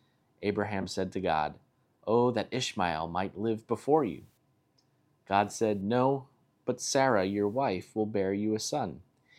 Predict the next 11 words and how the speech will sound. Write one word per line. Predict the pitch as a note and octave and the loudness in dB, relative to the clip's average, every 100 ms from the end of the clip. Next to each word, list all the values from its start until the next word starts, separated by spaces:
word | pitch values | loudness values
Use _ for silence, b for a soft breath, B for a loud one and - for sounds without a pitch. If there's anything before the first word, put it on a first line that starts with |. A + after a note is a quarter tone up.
| b b b _ | b b b _
You | A2 | -4
shall | - G2 | 0 0
call | - A#2 A2+ G#2+ | 2 4 4 2
his | A#2 G#2 | -4 -6
name | G2 F#2 F#2 - | -4 -4 -6 -2
Isaac. | F2+ G2+ E2 C2 - _ _ b b b | 0 0 -4 -14 -20 _ _ b b b
I | - A2 | 0 2
will | A2 G2 | 4 2
establish | - G#2+ A2+ A2 G2+ - | 0 0 0 0 -2 -4
my | F#2+ F2+ | -6 -6
covenant | - B2 G#2+ F2 | -4 -2 -2 -6